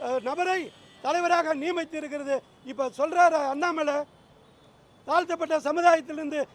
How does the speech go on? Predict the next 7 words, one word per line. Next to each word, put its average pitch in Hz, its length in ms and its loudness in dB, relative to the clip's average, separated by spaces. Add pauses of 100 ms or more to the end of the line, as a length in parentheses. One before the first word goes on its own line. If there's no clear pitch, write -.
(140)
நீங்க 277 280 -4
போட்டுவீங்களா? 294 600 2 (840)
அகில 359 300 0
இந்திய 349 360 0
காங்க-, 330 300 -2 (180)
அகில 339 380 -4
இந்திய 320 240 -4